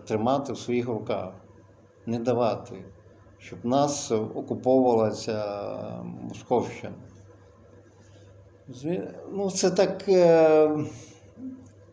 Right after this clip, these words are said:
бо я не можу зрозуміти нас,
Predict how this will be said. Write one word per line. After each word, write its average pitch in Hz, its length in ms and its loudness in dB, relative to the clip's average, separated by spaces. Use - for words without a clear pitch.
бо 127 260 -2
я 151 560 2
не 143 180 2
можу 135 560 2
зрозуміти 113 840 2
нас, 147 520 -4